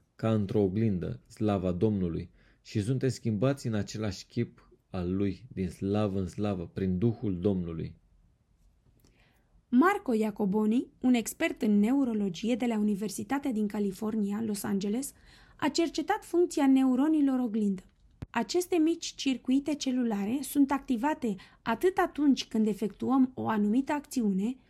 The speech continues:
Speaker 2: cum ar fi să râdem sau să îmbrățișăm pe cineva, cât și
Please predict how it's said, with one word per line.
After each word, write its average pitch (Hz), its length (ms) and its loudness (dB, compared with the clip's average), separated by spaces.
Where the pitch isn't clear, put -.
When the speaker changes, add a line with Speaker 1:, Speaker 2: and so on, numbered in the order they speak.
Speaker 2:
cum 269 120 6
ar 277 100 6
fi 339 180 2
să 254 220 0
râdem 214 440 2
sau - 220 0
să 339 140 0
îmbrățișăm 226 600 2
pe 277 100 0
cineva, 208 540 -2
cât 349 180 2
și - 140 0